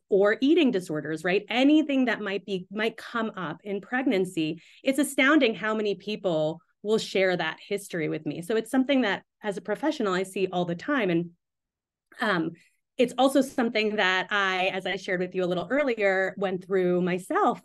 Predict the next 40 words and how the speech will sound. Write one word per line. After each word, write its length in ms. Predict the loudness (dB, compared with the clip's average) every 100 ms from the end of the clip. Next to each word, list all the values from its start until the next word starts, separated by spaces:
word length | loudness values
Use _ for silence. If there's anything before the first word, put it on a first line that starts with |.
| -10
Um, 440 | -8 -2 -2 -4 -10 _ _
when 180 | -2 0
I 180 | 2 2
was 180 | 2 -2
pregnant 480 | -4 0 0 -2
for 160 | -2 -2
the 140 | -2
first 320 | -2 -4 -6 -10
time, 560 | -6 -4 -2 -2 -4 -8 _ _
I 160 | -2 0
had 180 | 0 0
actually 400 | -2 -2 -2 0
done 520 | 0 -2 0 -2 -6 -4
a 80 | 0
lot 240 | 2 2
of 140 | 2
research 460 | 2 0 2 -2 0
before 320 | -2 0 0
I 80 | 2
got 300 | 0 -4 -8
pregnant 380 | -6 -2 -2 -4
because 260 | -6 -8
I 120 | -4 -2
was 120 | -2
a 60 |
P 160 | -2 -2
H 180 | -2 -2
D 140 | -4
student 320 | -4 -2 0
and 100 | 0
I 80 | 0
was 160 | -4 -4
an 80 | -4
academic. 640 | -6 -6 -4 -4 -6 -4
And 140 | -4
so 320 | -2 -2 -2 -4 -14 0
research 360 | 0 2 0 0
was 120 | -2
my 140 | 0 -2
whole 480 | 0 0 0 -4